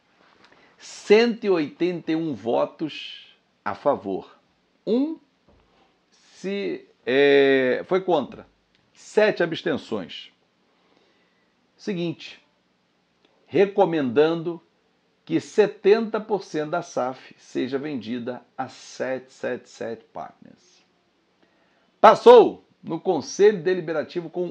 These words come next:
noventa e cinco por cento de aprovação. Agora,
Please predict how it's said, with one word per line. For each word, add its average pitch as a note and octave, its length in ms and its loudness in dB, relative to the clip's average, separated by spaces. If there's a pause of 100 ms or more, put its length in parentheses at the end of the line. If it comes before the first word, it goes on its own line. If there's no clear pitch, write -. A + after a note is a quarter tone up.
noventa G3 880 -6
e D#3+ 120 -6
cinco G3 440 -14
por F3+ 300 -12
cento E3 340 -10
de D3 140 -10
aprovação. C#3 800 -10 (1200)
Agora, F#3 460 2